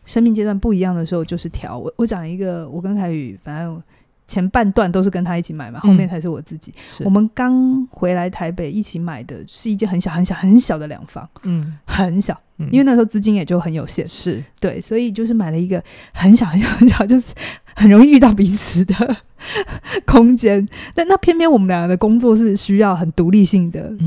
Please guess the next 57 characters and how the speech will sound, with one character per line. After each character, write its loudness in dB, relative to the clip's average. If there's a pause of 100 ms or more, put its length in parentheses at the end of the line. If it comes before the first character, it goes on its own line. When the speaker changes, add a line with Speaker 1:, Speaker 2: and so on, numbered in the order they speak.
(180)
Speaker 1:
工 0
作， -4 (140)
Speaker 2:
嗯。 -8
嗯。 -10
Speaker 1:
所 -4
以 -2
后 -4
来 -2
我 -2
们， -10
呃， -16 (140)
就 -4
是 0
存 -2
了 0
一 0
些 -2
钱， -10
然 -12
后 -6
决 -10
定 -8
换 -10
房 -12
子。 -10
我 -10
们 -14
就 -4
觉 -10
得， -14
诶， -8
这 -8
个， -4 (340)
这 -2
个 -2
空 2
间 -2 (140)
差 -4
不 -2
多 0
了。 -6 (120)
好， -6
Speaker 2:
嗯。 -10
Speaker 1:
接 -4
下 -2
来 -6
我 -6
们 -12
要 -6
更 -4
大 -6
的 -14
空 -10
间。 -12
所 -2
以 -2
Speaker 2:
嗯。 -6